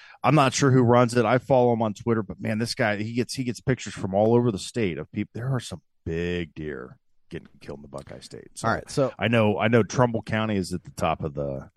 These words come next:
Speaker 1: top of the heap this week, right?
Speaker 2: Oh, do you?
Speaker 1: Yeah.
Speaker 2: Do you know that, Paul?
Speaker 1: Uh, d-, did they, did they change? Well, someone, uh, one of our listeners, uh, Justin and Brandon from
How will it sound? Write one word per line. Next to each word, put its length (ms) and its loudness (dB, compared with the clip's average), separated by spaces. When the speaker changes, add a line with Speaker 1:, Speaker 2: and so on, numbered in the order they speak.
Speaker 1:
top 180 0
of 60 -10
the 60 -10
heap 240 -4
this 180 -4
week, 240 -8
right? 240 -2
Speaker 2:
Oh, 1040 -6
do 80 -6
you? 380 -6
Speaker 1:
Yeah. 300 2
Speaker 2:
Do 80 -2
you 180 0
know 140 -2
that, 200 -4
Paul? 220 -2
Speaker 1:
Uh, 80 4
d-, 260 -4
did 160 4
they, 140 8
did 160 0
they 120 6
change? 280 2
Well, 140 6
someone, 560 4
uh, 240 4
one 160 0
of 80 -2
our 100 2
listeners, 560 -2
uh, 320 0
Justin 400 0
and 140 -8
Brandon 340 2
from 380 -4